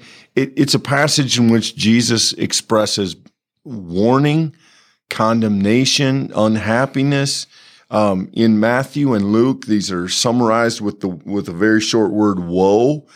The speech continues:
and the woes are woven through this passage.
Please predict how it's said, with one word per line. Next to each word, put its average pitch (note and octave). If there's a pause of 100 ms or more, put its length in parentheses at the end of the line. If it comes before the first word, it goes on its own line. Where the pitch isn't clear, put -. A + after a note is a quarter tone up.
(360)
and G2
the F#2
woes A2
are G2+
woven A2
through A2
this G#2+
passage. A#2+